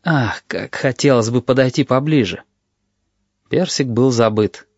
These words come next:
Юноша прижимался лицом к золотой паутине, жадно разглядывая красоты рая, о которых так много читал в священных книгах.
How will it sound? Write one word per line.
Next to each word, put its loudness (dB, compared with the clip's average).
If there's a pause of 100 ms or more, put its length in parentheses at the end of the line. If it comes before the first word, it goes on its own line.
(160)
Юноша 0
прижимался 0
лицом 0
к -4
золотой 2
паутине, -2 (380)
жадно 0
разглядывая 2
красоты -2
рая, 0 (280)
о -4
которых 0
так -4
много 0
читал -2
в -14
священных -4
книгах. -4